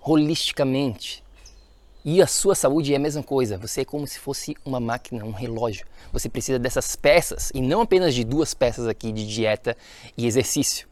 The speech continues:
Um outro exemplo, pra deixar ainda mais claro. Pegue uma teia de aranha, por exemplo. Uma teia de aranha. Se você puxar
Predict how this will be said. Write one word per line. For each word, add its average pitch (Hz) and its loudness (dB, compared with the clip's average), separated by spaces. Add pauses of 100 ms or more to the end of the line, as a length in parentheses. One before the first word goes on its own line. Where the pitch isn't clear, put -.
(440)
Um 143 4
outro 254 8
exemplo, 151 6 (220)
pra 143 4
deixar 135 4
ainda 147 4
mais 143 2
claro. 110 4
Pegue 190 4
uma 190 6
teia 220 6
de 143 6
aranha, 151 8
por 165 2
exemplo. 139 2 (500)
Uma 127 2
teia 196 12
de 190 10
aranha. 139 10
Se 226 2
você 226 6
puxar 156 6